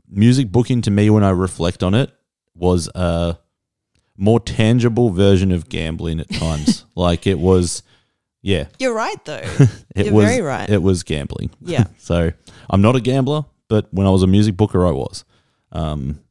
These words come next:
Speaker 2: When you really want something to work so badly as country music in C B D Melbourne, it's one of those things you've gotta
Speaker 1: Yeah.
Speaker 2: take a risk on. And
Speaker 1: Yeah.
Speaker 2: it did work at the times,
Speaker 1: Yeah,
Speaker 2: but
Speaker 1: and that's the thing. Like, the wins, I think, like, it's the same with gambling, right? And that's why I can, <laughs> like, let's refer it to it as that, because
Speaker 2: Yeah.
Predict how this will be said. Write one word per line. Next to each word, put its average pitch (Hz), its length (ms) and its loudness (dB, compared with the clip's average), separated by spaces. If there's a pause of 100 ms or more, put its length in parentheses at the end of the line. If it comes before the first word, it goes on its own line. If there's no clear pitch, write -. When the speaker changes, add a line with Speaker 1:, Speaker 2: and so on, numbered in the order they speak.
(120)
Speaker 2:
When 214 160 -4
you 226 160 -6 (120)
really 233 360 -2
want 190 260 -4
something 165 320 -8
to 180 100 -8
work 156 460 -6
so 165 240 -6
badly 151 580 -8
as 135 380 -8
country 170 400 -10
music 143 440 -10
in 143 320 -8 (560)
C - 260 -6
B 151 160 -6
D 147 140 -8
Melbourne, 165 580 -6 (320)
it's 160 200 -8
one 156 120 -6
of 156 80 -6
those 143 200 -6
things 151 320 -10
you've 147 100 -12
gotta 131 160 -6
Speaker 1:
Yeah. 190 80 0
Speaker 2:
take 147 160 -6
a 127 60 -10
risk 127 300 -10
on. 80 240 -14 (260)
And 254 120 2
Speaker 1:
Yeah. 277 60 0
Speaker 2:
it - 60 -10
did 269 200 -4
work 175 280 -6
at - 120 -14
the - 80 -16
times, 147 500 -10
Speaker 1:
Yeah, 147 140 4
Speaker 2:
but - 40 2
Speaker 1:
and 101 80 4
that's 131 120 2
the 113 80 0
thing. 117 260 2
Like, 95 180 0
the 107 100 4
wins, 131 360 4
I 127 80 4
think, 117 280 0
like, 101 220 0
it's 104 120 -2
the 113 80 -2
same 123 220 2
with 110 120 2
gambling, 120 400 0
right? 60 240 -6
And 87 80 -2
that's 107 160 0
why 107 140 2
I 104 40 0
can, 110 180 0
<laughs> 104 220 2
like, 95 200 -6
let's - 180 -6
refer 98 360 0
it 101 120 -4
to 101 160 0
it 85 100 0
as 82 140 -2
that, 82 240 -6
because 90 360 -2
Speaker 2:
Yeah. 85 120 -12